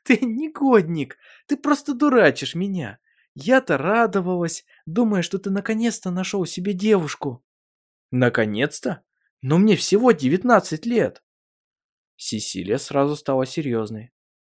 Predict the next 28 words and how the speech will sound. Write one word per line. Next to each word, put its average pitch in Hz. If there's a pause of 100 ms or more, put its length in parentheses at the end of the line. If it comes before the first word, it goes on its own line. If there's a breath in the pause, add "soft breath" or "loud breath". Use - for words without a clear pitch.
(460)
«Ты 226
всегда 202
был 123
взрослым, 107 (180)
Тария». 131 (720)
Улыбка 127
исчезла 143
с -
его 110
лица. 104 (800)
«Да, 110 (340)
это 170
так. - (720 soft breath)
Дед 160
сделал 147
меня 135
взрослым 123
много 139
лет 104
назад». 101 (1080)
«Да, 170
ты 160
получил 185
наследство 208
людей 175
льда. 147 (480)
Слишком 180
рано. 151